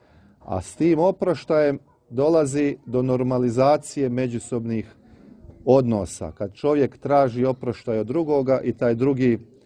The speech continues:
od onoga od koje, koji od njega traži, kad se međusobno izmire, onda oni svoje međusobne odnose izdižu na jedan viši nivo koji ih neće opterećivati kada odu iz ovoga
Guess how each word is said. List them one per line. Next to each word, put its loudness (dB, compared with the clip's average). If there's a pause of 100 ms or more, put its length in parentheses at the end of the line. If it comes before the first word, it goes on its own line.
(320)
od -2
onoga 2
od 2
koje, 0 (200)
koji 2
od 0
njega 2
traži, 0
kad -4
se -6
međusobno -4
izmire, 2 (800)
onda 2 (160)
oni -2 (120)
svoje -2
međusobne 0
odnose 0
izdižu 0
na -2
jedan 0
viši -2
nivo 2 (1120)
koji 4
ih -4
neće 2
opterećivati 0
kada 0
odu 2
iz -4 (140)
ovoga 2